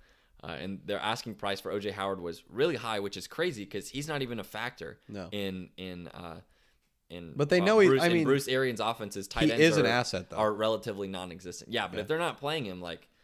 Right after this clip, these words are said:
Speaker 1: wh-
Speaker 2: Um,
Speaker 1: what value does he really
Speaker 2: another
Speaker 1: have?
Speaker 2: winner is the Los Angeles Rams.
Speaker 1: Yeah.
Speaker 2: Um, not only picking up, uh, Jalen Ramsey, but also dumping the salaries of Marcus Peters and Aqib Talib,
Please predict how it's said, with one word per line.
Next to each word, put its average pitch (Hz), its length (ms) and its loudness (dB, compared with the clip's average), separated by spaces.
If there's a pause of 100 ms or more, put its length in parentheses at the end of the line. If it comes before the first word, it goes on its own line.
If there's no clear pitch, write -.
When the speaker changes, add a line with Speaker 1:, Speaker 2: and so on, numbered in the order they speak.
(280)
Speaker 1:
wh- 110 60 -4
Speaker 2:
Um, 117 240 6
Speaker 1:
what 127 140 2
value 107 260 -2
does 92 140 -10
he 90 60 -10
really 98 120 -4
Speaker 2:
another 156 280 6
Speaker 1:
have? 151 60 4
Speaker 2:
winner 147 240 4
is 127 120 0
the 117 80 2
Los 113 260 4
Angeles 98 340 -2
Rams. 147 520 -2
Speaker 1:
Yeah. 92 180 -2 (220)
Speaker 2:
Um, 98 340 0
not 127 180 4
only 139 240 2
picking 127 460 -4
up, 117 260 -2 (760)
uh, 98 180 -4
Jalen 107 240 -2
Ramsey, 107 300 -4
but 104 160 -4
also 113 380 -2 (180)
dumping 113 680 -4
the 101 180 -12
salaries 98 720 -6 (100)
of 98 320 -10 (340)
Marcus 107 300 -6
Peters 98 460 -6 (180)
and 101 220 -6
Aqib 95 260 -10
Talib, 90 420 -8